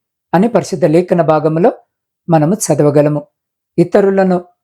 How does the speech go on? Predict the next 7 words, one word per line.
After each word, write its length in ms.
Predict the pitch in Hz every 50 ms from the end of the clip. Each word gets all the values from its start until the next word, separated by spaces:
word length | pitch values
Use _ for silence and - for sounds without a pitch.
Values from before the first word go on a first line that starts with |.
| _ _ _
క్షమించలేకపోతున్నామంటే 1600 | - - 170 175 226 254 247 - 208 185 180 175 - 180 - - 156 151 - 170 156 156 151 156 156 156 156 - 247 - - _ _ _ _ _ _ _ _ _ _ _ _
మనము 280 | 170 175 165 165 185 233
దేవుణ్ణి 500 | 202 143 143 170 190 185 196 190 185 180
ప్రేమించటం 680 | 180 - 180 160 175 180 170 160 - 185 175 170 156 160
లేదని 440 | 151 151 151 147 139 143 147 185 202
అర్థం. 360 | 156 117 - - 151 143 143 - _ _ _ _ _ _ _ _ _
కాబట్టి 520 | 156 147 139 156 147 - 208 247 - -